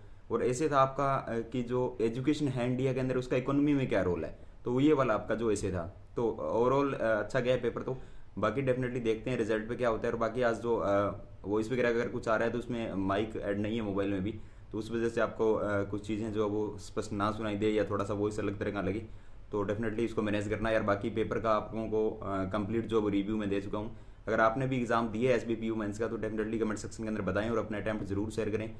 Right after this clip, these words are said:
बाकी रिजल्ट पे देखते हैं। और बाकी आपका आईबीपीएस पीयू का रिजल्ट, अ, definitely जल्दी आने वाला है। इसके बाद आपका आईबीपीएस क्लरिकल का आने वाला है, तो ये दो बड़े एग्जाम भी, भी आगे हैं आप लोगों के।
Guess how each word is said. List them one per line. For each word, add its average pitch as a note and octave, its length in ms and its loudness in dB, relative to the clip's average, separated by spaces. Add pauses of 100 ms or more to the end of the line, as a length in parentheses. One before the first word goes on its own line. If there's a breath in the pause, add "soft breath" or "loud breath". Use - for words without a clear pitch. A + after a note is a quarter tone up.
(300 loud breath)
बाकी G2+ 220 2
रिजल्ट G#2+ 320 2
पे A2+ 60 -2
देखते G#2+ 200 0
हैं। A2+ 80 -4
और G#2 80 -4
बाकी G#2+ 240 2
आपका A#2 240 2
आईबीपीएस A2 360 0
पीयू A#2 260 0
का A#2+ 100 2
रिजल्ट, A2 280 0
अ, G2 320 2
definitely A2 360 0
जल्दी G#2 240 2
आने A2+ 120 0
वाला G#2+ 180 0
है। - 120 -10 (380 loud breath)
इसके G#2 160 -2
बाद A2+ 140 4
आपका G#2+ 180 4 (340)
आईबीपीएस A2 320 0
क्लरिकल A2 420 2
का A2+ 100 2
आने A2+ 120 0
वाला A2 160 2
है, A2 80 -2
तो A#2+ 80 0
ये C3+ 120 4
दो C3 160 4
बड़े B2 160 2
एग्जाम A#2 320 0
भी, C3 200 0
भी A#2+ 160 2
आगे G#2 220 2
हैं A2+ 140 -2
आप F#2+ 200 0
लोगों F2 160 -2
के। - 380 -6